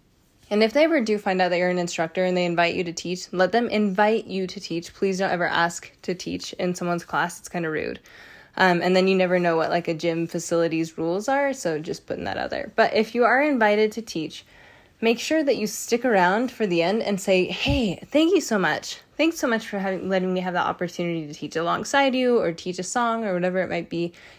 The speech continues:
Do you have any feedback? Is there anything that you would suggest, like, I improve? What can I do to be better?"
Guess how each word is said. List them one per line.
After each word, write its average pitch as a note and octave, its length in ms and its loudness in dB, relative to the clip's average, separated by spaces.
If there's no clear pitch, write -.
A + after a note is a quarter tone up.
Do - 140 -6
you D#4 100 2
have G3+ 320 0
any F#3 240 0
feedback? D#3+ 640 -2
Is A#3+ 120 0
there C#4 120 4
anything C4+ 380 0
that A3 180 0
you G3 200 -2
would G3 120 2
suggest, F3 460 -2
like, E3+ 160 -4
I F3 100 0
improve? F3 600 -4
What B3 200 2
can A#3 120 -4
I G3 140 0
do F#3 200 -2
to E3+ 60 -6
be D#3+ 120 -4
better?" - 440 -6